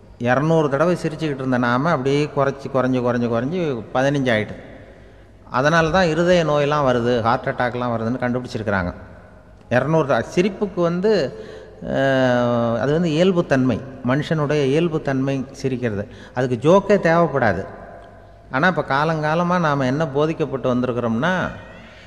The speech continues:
சிரிப்புங்கிறது ஒரு பாவமான செயல். ஒரு முதலாளிக்கு முன்னாடி தொழிலாளி சிரிச்சா மரியாதை குறைச்சல், ஒரு கணவனுக்கு முன்னாடி மனைவி சிரிச்சா மரியாதை குறைச்சல், அது மாதிரி ஒரு வாத்தியாருக்கு முன்னாடி பையன் சிரிச்சா மரியாதை குறைச்சல்,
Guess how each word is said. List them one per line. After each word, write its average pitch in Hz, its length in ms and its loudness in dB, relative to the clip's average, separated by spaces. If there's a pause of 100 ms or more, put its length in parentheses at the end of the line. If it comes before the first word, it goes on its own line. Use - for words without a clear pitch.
(220)
சிரிப்புங்கிறது 175 500 2
ஒரு 165 200 2
பாவமான 139 560 4
செயல். 117 340 0 (480)
ஒரு 123 140 0
முதலாளிக்கு 147 540 4
முன்னாடி 139 300 -2
தொழிலாளி 131 400 0
சிரிச்சா 120 340 -2
மரியாதை 120 400 2
குறைச்சல், 104 460 0 (720)
ஒரு 117 140 -2
கணவனுக்கு 147 440 2
முன்னாடி 139 260 0
மனைவி 131 400 0
சிரிச்சா 131 200 -2
மரியாதை 117 380 2
குறைச்சல், 104 440 0 (840)
அது 131 140 -4
மாதிரி 147 200 4
ஒரு 131 300 2
வாத்தியாருக்கு 135 540 2
முன்னாடி 127 180 2
பையன் 127 320 2
சிரிச்சா 123 300 0
மரியாதை 113 400 4
குறைச்சல், 101 420 0